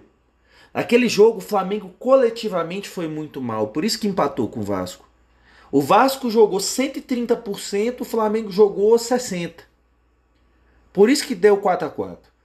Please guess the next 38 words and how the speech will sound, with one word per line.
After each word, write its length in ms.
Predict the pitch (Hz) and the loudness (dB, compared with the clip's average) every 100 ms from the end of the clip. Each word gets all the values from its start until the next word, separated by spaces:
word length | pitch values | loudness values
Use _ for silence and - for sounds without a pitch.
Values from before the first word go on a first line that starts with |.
| _ _ _ _ | _ _ _ _
Mas 320 | 143 156 120 190 | 0 0 4 6
ele, 440 | 240 214 123 90 _ | 6 4 -4 -12 _
ele 120 | - | -12
fal-, 280 | - 165 156 | -8 -8 -2
ele 120 | 202 | -2
falou 320 | 202 202 185 247 | -2 -4 -2 -2
aquele, 400 | 262 233 202 - _ 233 190 | 2 0 0 -12 _ -8 2
depois 440 | 247 247 269 269 | 2 4 4 4
olha 240 | 254 240 226 | 2 -2 -2
na 100 | 233 | -4
internet 520 | 226 220 202 196 196 | -4 -4 -2 -6 -6
aquela, 300 | 202 190 180 | -4 -4 -2
o, 540 | 180 185 151 165 - 185 | -2 -2 -4 -4 -2 -2
o, 80 | - | 2
a 80 | |
história 340 | 175 - 196 196 | 0 2 2 2
do 140 | 175 | 4
outro 260 | 196 196 202 | 4 4 -2
pa-, 180 | - 170 | -6 -4
patamar, 520 | 190 180 185 165 156 | -4 -2 -2 -2 -4
ele 100 | 160 | -2
tava 180 | 196 220 | -4 -4
pé 320 | - 214 226 | 0 4 4
da 160 | 226 | 4
vida 320 | 151 151 170 143 | 0 -4 -8 -8
com 120 | 127 | -10
o 20 | |
jogo. 300 | 92 92 87 _ _ _ _ _ _ _ - | -10 -12 -14 _ _ _ _ _ _ _ -6
Ele 80 | |
sabia 300 | 123 170 160 | -2 0 2
que 80 | 214 | 0
o 60 | 208 | -2
time 240 | - 190 | -4 -6
não 100 | 180 | -6
tinha 180 | 180 185 | -6 -6
jogado 460 | 165 151 147 135 123 | -4 0 0 -2 -4
nada. 400 | 104 95 87 - _ _ _ _ _ _ | -6 -8 -14 -20 _ _ _ _ _ _
Hoje, 560 | 196 262 269 131 110 | 4 4 2 -2 -14